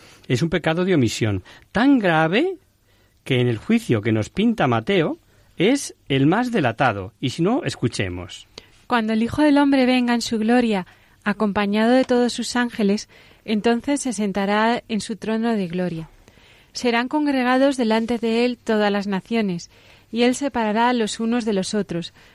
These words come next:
Speaker 2: como el pastor separa las ovejas de los cabritos. Pondrá las ovejas a su derecha y los cabritos a su izquierda. Entonces dirá el rey a los de la derecha:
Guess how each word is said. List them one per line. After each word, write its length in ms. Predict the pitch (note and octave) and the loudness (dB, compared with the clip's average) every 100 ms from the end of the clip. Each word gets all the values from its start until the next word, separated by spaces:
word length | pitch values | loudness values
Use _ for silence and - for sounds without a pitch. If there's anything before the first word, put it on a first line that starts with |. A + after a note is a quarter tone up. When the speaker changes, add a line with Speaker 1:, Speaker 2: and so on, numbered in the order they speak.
| _ | _
Speaker 2:
como 200 | - A3 | -2 0
el 100 | G#3+ | 2
pastor 380 | G3+ G3+ - C#4 | 0 -2 2 0
separa 420 | - A#3 A#3 A#3+ | 0 0 0 2
las 220 | A#3+ G#3+ G3+ | 0 0 0
ovejas 380 | G3 G3 G#3+ | -2 0 -4
de 100 | G3+ | -2
los 140 | G3 F#3 | -4 -2
cabritos. 580 | F#3+ F#3 F#3+ C#3+ C#3+ - _ _ - - _ - | -4 -2 -4 -6 -14 -18 _ _ -20 -20 _ -2
Pondrá 400 | A3+ A3 A#3 C4+ | 0 2 2 2
las 200 | D#4 - | 2 2
ovejas 360 | A3+ A3+ C4+ C4 | 0 0 -2 -2
a 60 | |
su 160 | A3+ G3+ | -4 -2
derecha 480 | F#3+ F#3 - D#3+ - _ _ | 0 0 -4 -14 -16 _ _
y 120 | - G#3+ | -4 0
los 180 | G#3 | 0
cabritos 540 | - G3 G#3+ A3 C4+ - | 0 -2 -2 0 -2 -2
a 80 | A3 | -6
su 140 | F#3 | -6
izquierda. 500 | E3 - F3+ D3+ - _ _ - - - | -10 -6 -4 -4 -10 _ _ -20 -18 -4
Entonces 600 | G3+ A#3 B3+ D4+ D#4 C4 | 0 2 0 2 0 0
dirá 380 | A3 A3+ B3 | 0 2 2
el 120 | A#3+ G#3+ | 2 2
rey 300 | A3 B3+ - | 2 0 0
a 80 | G#3 | -2
los 160 | F#3+ | -2
de 100 | F#3+ | -2
la 120 | F#3 | -2
derecha: 480 | F#3 F3+ F3+ - E3 | 0 0 -2 -4 -12